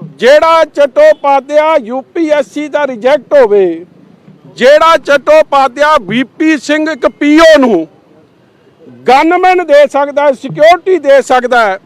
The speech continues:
ਜਿਸ ਨੇ ਕਿਸੇ ਧੀ ਭੈਣ ਦੀ ਇੱਜ਼ਤ ਨਾਲ ਖਿਲਵਾੜ ਕੀਤਾ ਹੋਵੇ, ਜਿਹੜਾ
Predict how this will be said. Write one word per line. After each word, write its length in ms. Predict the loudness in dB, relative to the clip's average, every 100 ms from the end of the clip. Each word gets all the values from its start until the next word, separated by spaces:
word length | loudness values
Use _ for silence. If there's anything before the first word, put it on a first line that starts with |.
| _ _ _ _ _ _ _
ਜਿਸ 320 | -6 -4 -4
ਨੇ 240 | -2 0 0
ਕਿਸੇ 320 | -2 -4 -2 -2 -2
ਧੀ 220 | -4 -4
ਭੈਣ 380 | -2 -2 -2 -6
ਦੀ 200 | -6 -4 -4 -6 -10 _ _ -10 -6
ਇੱਜ਼ਤ 420 | -4 -2 -2 -2
ਨਾਲ 240 | -2 -2
ਖਿਲਵਾੜ 520 | -2 -4 -2 0 0 -2
ਕੀਤਾ 440 | -8 -6 -2 0
ਹੋਵੇ, 440 | 0 -2 -2 -2 -6 -18 -20 -20 _ _ _ -6
ਜਿਹੜਾ 400 | 2 2 4